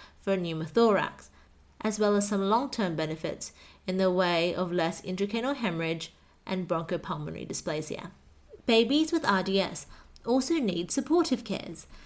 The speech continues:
and this includes thermal neutral environment to minimize heat loss and metabolic oxygen demand. They also may be held at a slightly negative fluid balance. Maintenance of blood pressure and heart rate is important,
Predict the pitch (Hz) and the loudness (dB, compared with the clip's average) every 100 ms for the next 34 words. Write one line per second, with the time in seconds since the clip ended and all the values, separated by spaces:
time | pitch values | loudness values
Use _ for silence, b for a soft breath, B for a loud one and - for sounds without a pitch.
0 | B B - 214 190 202 262 240 208 185 | B B -2 0 2 0 -2 0 2 2
1 | 165 - - 180 180 202 190 175 - 190 | 0 -6 -2 0 2 2 2 0 -4 -4
2 | 170 156 156 165 220 302 - B B - | -2 -2 -2 0 -2 -4 -6 B B -8
3 | - 233 311 285 196 190 202 254 202 190 | 0 2 2 4 2 2 0 0 2 0
4 | 185 - 190 190 196 202 190 180 170 - | -4 -4 -2 2 2 4 4 2 0 -4
5 | - 202 202 175 175 160 156 160 156 - | -4 -4 -4 -8 -8 -8 -6 -6 -6 -8
6 | 185 - b b b b b _ - 214 | -12 -14 b b b b b _ -2 0
7 | 190 180 - 196 240 226 208 208 202 202 | 2 0 0 0 2 2 4 4 4 2
8 | - - - 185 180 - 202 202 196 185 | -6 -14 -2 -2 -2 -2 0 0 -2 -4
9 | - 170 - 214 202 190 175 175 190 226 | -2 -2 0 2 2 2 2 0 2 6
10 | 269 269 160 - - - - - b b | 6 6 2 -4 -8 -12 -14 -16 b b
11 | b _ _ - 196 190 202 226 277 226 | b _ _ 0 0 0 -2 -4 -4 -6
12 | 202 - 175 170 - 175 165 202 202 285 | -8 -4 -2 -2 0 -2 0 -2 0 -2
13 | 269 202 170 - 185 202 214 240 - 160 | 0 0 0 0 -2 0 -2 -6 -6 -6
14 | - 220 240 | -6 -6 -8